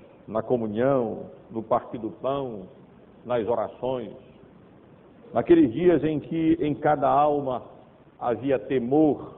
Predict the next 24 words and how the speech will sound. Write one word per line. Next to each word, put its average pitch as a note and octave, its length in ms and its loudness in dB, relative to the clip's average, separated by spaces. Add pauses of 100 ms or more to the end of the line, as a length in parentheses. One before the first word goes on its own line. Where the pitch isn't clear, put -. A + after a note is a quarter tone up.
(220)
e - 80 -10
tremor, A#2+ 760 2 (840)
e C#3 80 0
prodígios C#3 800 2
e C#3+ 160 -4
sinais C3+ 600 -4 (140)
eram C3 320 4 (140)
feitos C#3+ 540 2 (680)
por D3 120 6
intermédio C#3 720 2
dos A#2 200 -6
apóstolos, C3 720 -2 (680)
diante D3+ 420 0
de B2 100 -6
uma D3 200 -2
congregação C3 880 -2
que C3+ 120 -8
vivia A2+ 560 -2
em B2+ 120 -4
comunhão B2 840 -2
uns C#3+ 260 -4
com A2+ 160 -6
os F#2+ 180 -6
outros, C#3 420 4